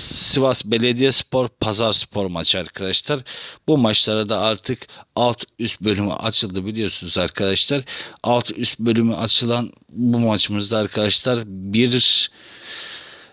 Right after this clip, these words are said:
e, taraf bahis oynamak yerine maç sonucu bir elli orandan üst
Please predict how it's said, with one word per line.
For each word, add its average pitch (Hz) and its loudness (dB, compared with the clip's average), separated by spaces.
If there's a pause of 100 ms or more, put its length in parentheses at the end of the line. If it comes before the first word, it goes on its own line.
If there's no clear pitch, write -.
(120)
e, 92 0 (1700)
taraf 123 0
bahis 104 -2
oynamak 110 0
yerine 95 -2
maç 107 0
sonucu 98 -2
bir 113 0
elli 101 2
orandan 98 2 (460)
üst 139 2